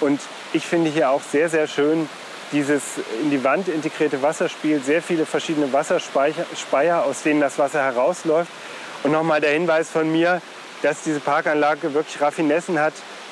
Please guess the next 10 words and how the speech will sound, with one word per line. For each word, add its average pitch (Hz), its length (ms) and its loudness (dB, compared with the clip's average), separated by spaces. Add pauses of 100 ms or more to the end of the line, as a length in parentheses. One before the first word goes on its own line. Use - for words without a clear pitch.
die 156 100 4
man 156 220 2
so 165 360 4 (480)
auf 147 140 2
den 165 100 0
ersten 165 280 2
Blick 160 180 0
gar 147 160 4
nicht 147 220 -2
wahrnimmt. 180 440 2